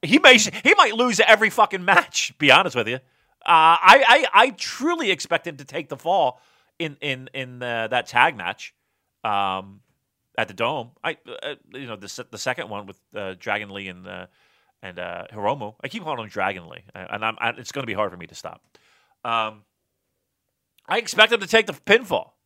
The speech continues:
I really do, uh, because that's just the, the cloth that he's cut from. It was a good moment. It was a, it, it, it,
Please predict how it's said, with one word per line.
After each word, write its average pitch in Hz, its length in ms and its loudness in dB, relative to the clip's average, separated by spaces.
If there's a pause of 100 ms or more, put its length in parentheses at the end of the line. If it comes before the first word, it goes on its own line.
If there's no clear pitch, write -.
I 139 60 0
really 185 400 -2
do, 180 260 -6 (640)
uh, 110 320 -6
because 127 220 -12
that's 143 200 0
just 160 220 -12 (260)
the, 123 300 -8
the 117 100 -10
cloth 147 240 -6
that 135 100 -6
he's 147 140 -6
cut 170 200 -6
from. - 180 -16 (1600)
It 208 120 0
was 185 140 -2
a 165 40 -10
good 156 180 -2
moment. 123 340 -2 (100)
It 175 60 -6
was 165 140 -4
a, 170 140 -6
it, 185 340 -6
it, 196 200 -8
it, 196 180 -8